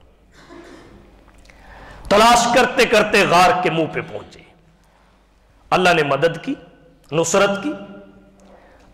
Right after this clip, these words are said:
आयतुल गार में अल्लाह फरमाते हैं, "इल्ला तंसुरूहु फकद नसरहुल्लाह।" अगर तुम रसूलुल्लाह की नुसरत नहीं करोगे तो क्या होगा, क्या बिगड़ जाएगा?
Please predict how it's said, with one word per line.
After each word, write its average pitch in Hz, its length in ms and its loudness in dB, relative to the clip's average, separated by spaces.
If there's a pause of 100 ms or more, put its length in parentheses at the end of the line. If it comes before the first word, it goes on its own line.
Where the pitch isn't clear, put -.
आयतुल 214 440 2
गार 202 380 4
में 151 640 -8
अल्लाह 180 200 2
फरमाते 156 520 -2
हैं, 185 160 -4
"इल्ला 180 320 0
तंसुरूहु 156 840 -4 (540)
फकद 214 340 0
नसरहुल्लाह।" 123 760 -4 (960)
अगर 196 300 0
तुम 226 160 2
रसूलुल्लाह 220 560 2
की 220 180 -2
नुसरत 214 520 0
नहीं 214 280 0
करोगे 214 400 4
तो 214 160 0
क्या 202 200 2
होगा, 151 340 0 (440)
क्या 208 120 2
बिगड़ 156 340 -4
जाएगा? 101 380 -8